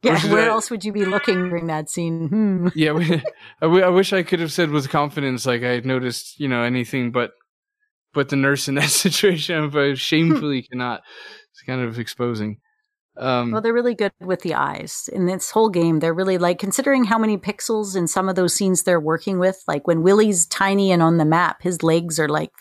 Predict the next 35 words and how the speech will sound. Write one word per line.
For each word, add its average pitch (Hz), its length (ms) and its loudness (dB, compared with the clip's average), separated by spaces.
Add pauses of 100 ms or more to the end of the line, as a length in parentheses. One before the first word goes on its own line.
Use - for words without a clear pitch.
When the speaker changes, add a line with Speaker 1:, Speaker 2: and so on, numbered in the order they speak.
(120)
Speaker 1:
three 180 240 -2
pixels 147 540 -4
each. 165 340 -6
But 196 120 6
yeah, 208 160 6
he 240 100 8
just, 220 220 2
he's 247 160 6
so 262 160 4
tiny, 247 400 4
and 226 80 4
he, 214 80 -6
and 190 160 -2
he 185 80 -2
walks 185 320 -2
around, 180 540 -4
and, 160 720 -6
uh, 165 280 -2 (200)
and 190 160 4
then 190 120 4
he 185 80 2
gets, - 380 -2
<sighs> - 380 -6
I 247 60 2
don't 269 140 6
even 202 260 4
know 180 100 4
what 160 120 4
I'm 156 100 2
saying. 151 220 -4
What 220 120 2
I'm 240 100 2
trying 247 260 -2
to 226 60 -2
say 196 480 2